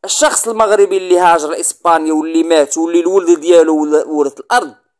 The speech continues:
عن الوالد ديالو، تيقول الأرض، الأرض والدي وارثينها حنا الورثة،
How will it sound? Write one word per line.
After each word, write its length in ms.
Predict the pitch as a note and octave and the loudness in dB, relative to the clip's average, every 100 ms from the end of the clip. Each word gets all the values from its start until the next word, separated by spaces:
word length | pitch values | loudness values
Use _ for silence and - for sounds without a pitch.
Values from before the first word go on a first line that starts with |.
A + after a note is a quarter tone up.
| _ | _
عن 260 | A#2 B2+ C3+ | -8 -6 -6
الوالد 360 | C3 C#3+ C3+ | 0 2 2
ديالو، 220 | B2+ A3 F3 | 2 2 2
تيقول 320 | D3 C3 C3+ | -4 -6 -8
الأرض، 280 | - E3 C4 | -4 -4 -4
الأرض 320 | - D#3 C#3+ | -6 -4 -2
والدي 720 | D3 F3 E3+ E3 D#3 A3 G3+ | 2 4 4 2 -4 -8 -8
وارثينها 760 | - E3 F3 D#3 - D#3 D#3 C#3 | -4 2 2 0 -8 -10 -8 -8
حنا 200 | - D#3+ | -10 -10
الورثة، 640 | D3+ D3 C#3 C3 E3 A#3+ | -4 -2 -2 -2 -2 -2